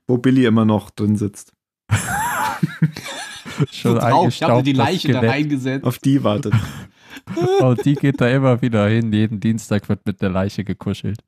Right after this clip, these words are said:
Speaker 1: <laughs> So ein Skelett. Oh Mann.
Speaker 3: Oh, hallo,
Speaker 1: Ja.
Speaker 3: Billy.
Speaker 2: Ja.
Speaker 1: Ja.
Speaker 2: Äh, wir können auch sagen, dass, äh, Lee abgesetzt wurde als Keg, weil er, äh, zu wem? Zu Racetrack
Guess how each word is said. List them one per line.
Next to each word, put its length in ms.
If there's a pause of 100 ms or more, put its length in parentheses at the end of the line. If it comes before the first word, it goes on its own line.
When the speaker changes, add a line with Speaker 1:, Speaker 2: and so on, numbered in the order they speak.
(160)
Speaker 1:
<laughs> 520
So 240
ein 40
Skelett. 520 (220)
Oh 140
Mann. 340 (680)
Speaker 3:
Oh, 20 (100)
hallo, 100
Speaker 1:
Ja. 180
Speaker 3:
Billy. 420 (580)
Speaker 2:
Ja. 240 (300)
Speaker 1:
Ja. 120
Speaker 2:
Äh, 220
wir 120
können 240
auch 80
sagen, 320
dass, 220
äh, 160
Lee 240
abgesetzt 680
wurde 220
als 200
Keg, 380
weil 160
er, 680
äh, 40 (120)
zu 1300
wem? 360
Zu 200
Racetrack 760